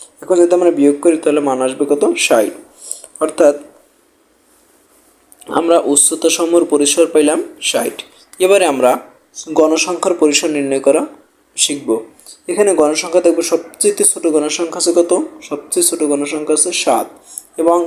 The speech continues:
সবচেয়ে বড় গণসংখ্যা কত? তিরিশ। অর্থাৎ সর্বোচ্চ গণসংখ্যা তিরিশ এবং সর্বনিম্ন গণসংখ্যা সাত। তাহলে এখন পরিসরের সূত্রটি আমরা ব্যবহার করব। পরিসরের সূত্র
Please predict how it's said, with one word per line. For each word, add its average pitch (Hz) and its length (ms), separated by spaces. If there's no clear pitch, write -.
সবচেয়ে 180 420
বড় 143 220
গণসংখ্যা 170 480
কত? 170 140
তিরিশ। - 280
অর্থাৎ 180 260
সর্বোচ্চ 165 460
গণসংখ্যা 151 540
তিরিশ 156 320
এবং 147 120
সর্বনিম্ন 147 480
গণসংখ্যা 139 540
সাত। - 220
তাহলে 156 220
এখন 185 220
পরিসরের 170 360
সূত্রটি 170 360
আমরা 160 180
ব্যবহার 143 320
করব। 135 160
পরিসরের 160 520
সূত্র - 220